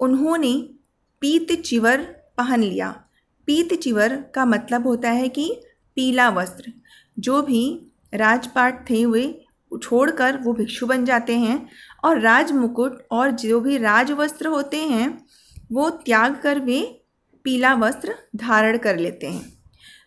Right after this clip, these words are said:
वह बौद्ध, बौद्ध धर्म के अनुयायी बन गए थे। अशोक के पुत्र महेंद्र और पुत्री संघमित्रा दोनों ने भी बौद्ध धर्म को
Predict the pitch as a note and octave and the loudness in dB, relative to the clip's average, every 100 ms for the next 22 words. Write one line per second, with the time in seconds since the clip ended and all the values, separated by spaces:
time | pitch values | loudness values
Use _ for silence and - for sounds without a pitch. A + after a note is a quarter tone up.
0 | A#3 D#4+ D#4+ A#3+ A#3+ B3 B3 - G3+ G3 | 0 2 2 2 2 2 0 -8 -4 0
1 | B3+ D4 D#4+ C#4 C4+ D4+ D4+ C4+ D4+ - | 2 2 2 2 0 0 -2 -2 -4 -6
2 | - A3+ G#3+ G#3+ G#3 B3+ F4+ - _ - | -2 0 2 2 2 0 -4 -10 _ -14
3 | G3 A3 A3+ A#3 B3 C4 D4+ - - - | -2 0 2 2 0 0 -4 -4 -18 -20
4 | - - - _ - C#4 E4 E4+ E4+ C4+ | -20 -20 -20 _ -2 0 2 0 0 -2
5 | A#3+ C#4+ - - _ _ _ _ C#4 C#4 | 0 -2 -6 -20 _ _ _ _ 0 0
6 | C4+ C4+ E4+ - _ G#3+ A#3 A#3+ A#3 A#3 | 0 -4 -6 -14 _ 0 2 2 2 0
7 | A#3+ - G#3 A3 F4 - B3 A#3+ A#3+ A3+ | 0 -2 0 0 -2 -6 -2 -2 -2 -4
8 | B3+ - - _ _ - D4+ F4 F4+ C4+ | -4 -8 -16 _ _ -4 -2 -2 -2 -2
9 | - A3 A3+ D4 - - _ - G3+ C4 | -2 -2 -2 -4 -12 -20 _ -12 -2 2
10 | C#4 D#4 F4+ E4 D#4+ D#4+ D#4 A3 A3 C4 | 2 2 0 0 2 2 2 2 2 2
11 | C#4 C4+ A#3 A#3 A3 C#4+ - | 2 2 0 0 0 -2 -10